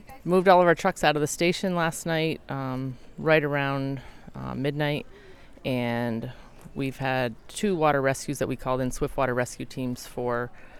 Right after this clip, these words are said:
um, nothing that we would be capable of doing, one on down by Fires Field and one on the end of Winooski Street. Um, other than that, it's just really right now waiting for the water to go down and then figuring out how people can be, you know, need help, and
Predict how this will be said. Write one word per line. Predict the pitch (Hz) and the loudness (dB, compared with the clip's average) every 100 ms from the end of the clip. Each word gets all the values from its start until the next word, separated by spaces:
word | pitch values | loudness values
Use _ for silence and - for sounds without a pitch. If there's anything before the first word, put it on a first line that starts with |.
| - | -12
um, | 117 110 110 | -8 -6 -4
nothing | 123 123 123 | -4 -2 -4
that | 110 | -2
we | 123 | -2
would | 127 113 | -2 -4
be | |
capable | 107 120 - - 113 | -6 -4 -4 -4 -2
of | 117 117 | -2 -2
doing, | 117 113 113 113 127 120 | -2 -2 -2 -4 -6 -2
one | 123 | 0
on | 120 117 117 - - | 2 0 -4 -8 -2
down | 127 120 | 2 2
by | 117 | 2
Fires | - 127 - | 2 0 0
Field | 190 185 180 160 | 2 6 6 4
and | - 127 123 | 0 0 0
one | 120 123 123 123 - | 0 2 0 -4 -6
on | 123 117 | -4 -2
the | 113 | -2
end | 113 | -2
of | 113 | -2
Winooski | 113 - - 110 | -2 -4 -6 -8
Street. | - - 110 - - - - - - | -8 -8 -8 -10 -14 -20 -20 -20 -8
Um, | - 123 | -2 0
other | 131 139 | 2 2
than | 123 | 0
that, | 127 131 - | 0 0 -2
it's | - - | -6 -8
just | 127 - | -10 -4
really | 131 127 | 0 0
right | 120 123 | 0 0
now | 127 127 | 0 0
waiting | 127 123 123 | 0 0 0
for | 127 | -2
the | 120 | 0
water | 120 127 | 2 2
to | 131 | 0
go | 131 | -2
down | 127 127 127 131 127 - | -2 0 0 0 -2 -2
and | 113 113 117 113 - - - - - - | -2 0 -2 -4 -6 -16 -18 -20 -14 -4
then | 139 131 | -2 -2
figuring | - 135 131 | -2 -2 0
out | 131 - | 0 -2
how | 139 135 131 123 - - - | -2 -2 -4 -10 -16 -20 -8
people | - 147 | -4 -2
can | 139 135 | -2 -2
be, | 131 123 - | -2 -2 -6
you | 135 | -2
know, | 127 | 0
need | 123 131 123 | 2 2 0
help, | 135 147 - - | 2 2 0 -6
and | - 117 113 117 | -6 -4 -4 -6